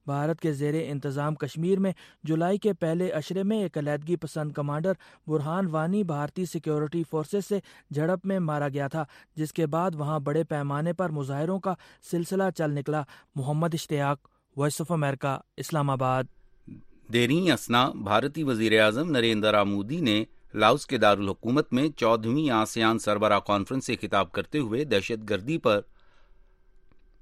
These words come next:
Speaker 2: تشویش کا اظہار کیا ہے۔ اس بارے میں تفصیلات دہلی سے سہیل انجم کی رپورٹ میں۔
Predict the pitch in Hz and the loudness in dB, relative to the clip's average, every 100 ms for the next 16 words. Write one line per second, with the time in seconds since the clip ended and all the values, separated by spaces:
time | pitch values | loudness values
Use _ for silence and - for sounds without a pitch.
0 | - - - 117 - 131 147 - 151 110 | -20 -20 -4 -4 -2 -4 -4 4 4 6
1 | 101 139 107 117 120 90 - 139 98 76 | 2 -2 -2 2 2 2 -2 0 2 2
2 | 80 73 - _ - - 101 101 110 113 | -2 -6 -10 _ -20 -14 -12 2 4 4
3 | 107 - 95 - 107 113 123 95 92 101 | 2 -2 -6 -4 0 2 2 -2 -4 -2
4 | 143 160 110 92 - - - 131 123 139 | -4 -2 -2 -2 -6 -20 -6 0 2 2
5 | 95 104 - 127 107 95 85 90 87 82 | -2 -6 -4 -2 -2 -4 -6 -10 -8 -8
6 | 78 - | -10 -12